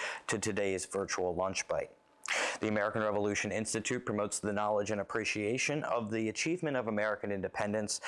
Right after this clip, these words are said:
by supporting advanced study, exhibitions, and other historical programs, advocating preservation, and providing resources to classrooms. Since nineteen thirty-eight, the Society of the Cincinnati has done this work from its headquarters, Anderson House,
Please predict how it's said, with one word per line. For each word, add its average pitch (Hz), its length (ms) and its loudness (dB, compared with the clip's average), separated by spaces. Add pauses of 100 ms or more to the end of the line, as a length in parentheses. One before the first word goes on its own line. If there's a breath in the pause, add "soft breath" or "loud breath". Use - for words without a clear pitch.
(200 loud breath)
by 107 120 2
supporting 113 580 0
advanced 107 360 0
study, 160 380 0 (300)
exhibitions, 107 680 0
and 104 100 0
other 104 200 0
historical 107 560 0
programs, 139 600 0 (360 loud breath)
advocating 135 560 2
preservation, 110 720 0 (300 loud breath)
and 117 160 0
providing 101 460 2
resources 92 580 0
to 95 100 -2
classrooms. 107 680 -2 (580 loud breath)
Since 127 320 0
nineteen 117 380 2
thirty-eight, 101 540 2
the 110 80 0
Society 101 500 2
of 95 80 2
the 95 40 0
Cincinnati 104 640 2
has 110 160 0
done 110 160 2
this 110 240 0
work 110 220 0
from 110 140 0
its 110 120 -2
headquarters, 107 680 0
Anderson 104 420 0
House, 92 360 0